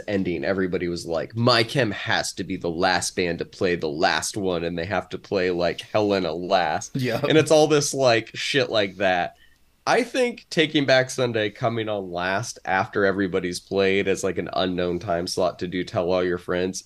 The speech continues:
Speaker 1: is within the realm of possibility.
Speaker 2: We'll see what happens, man.
Speaker 1: And to, to circle back to Fall Out Boy, uh, I do get why they're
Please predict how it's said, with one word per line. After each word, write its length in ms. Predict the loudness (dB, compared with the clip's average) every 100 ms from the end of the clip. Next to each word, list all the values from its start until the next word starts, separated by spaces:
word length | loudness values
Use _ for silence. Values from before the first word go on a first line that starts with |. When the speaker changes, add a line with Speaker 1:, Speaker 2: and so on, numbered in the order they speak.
| 2
Speaker 1:
is 240 | 2 4
within 320 | 0 2 2
the 100 | 2
realm 300 | 0 0 -2
of 120 | -8 -8
possibility. 800 | -8 -6 -8 -10 -10 -10 -14 -20 _ _ -12
Speaker 2:
We'll 180 | -8 -4
see 180 | -2
what 160 | 2 2
happens, 360 | 2 0 -6 -6
man. 300 | -6 -6 -8 _ _ _ -20 _ _ _ _ _ _ 4
Speaker 1:
And 180 | 4 4
to, 200 | 2 2
to 120 | 0
circle 280 | 2 2 4
back 200 | 4 2
to 80 | 0
Fall 260 | 0 2 2
Out 200 | 0 0
Boy, 380 | -2 0 -2 -4 -2
uh, 440 | 2 4 4 4 0 _ _ _ _
I 120 | 0
do 320 | 0 -2 -2 -2
get 420 | -2 0 0 0 _ -18
why 480 | -4 2 4 4
they're 480 | 2 0 0 0 -4